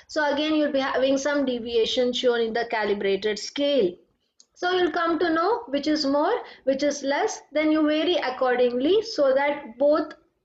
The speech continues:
you will get inaccurate comparison and mapping of standard mass with that of the unknown mass. So this is also called as an analytical balance method.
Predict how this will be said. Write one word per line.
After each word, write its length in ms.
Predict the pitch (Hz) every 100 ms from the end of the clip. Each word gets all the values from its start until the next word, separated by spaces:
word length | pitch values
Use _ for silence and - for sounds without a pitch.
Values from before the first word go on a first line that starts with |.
| _ -
you 180 | 277
will 140 | 269 254
get 380 | 262 330 - -
inaccurate 880 | 311 381 233 - - 226 247 415 - - - _ -
comparison 840 | 254 240 262 254 254 269 370 415 -
and 240 | 254 247
mapping 540 | 226 226 - 330 427 - -
of 160 | 233 -
standard 500 | 269 240 233 262 254
mass 320 | 254 262 262
with 140 | 247
that 160 | 226 226
of 200 | 233 233
the 140 | 359 494 - - -
unknown 580 | 233 233 233 269 466 480 -
mass. 480 | 208 202 185 180 - - - - - - - - - - - - - - - _ _ _ _ _ _ - _ _ _ _ _ _ _ _ _ _ _ _ _ _ _ _
So 240 | - 381
this 160 | 381 370
is 180 | 440 427
also 400 | 311 302 403 415
called 280 | 320 285 269 262
as 80 |
an 160 | 359 415 277
analytical 720 | 262 269 285 285 294 294 285
balance 500 | 208 196 214 220 214
method. 540 | 185 185 269 254 180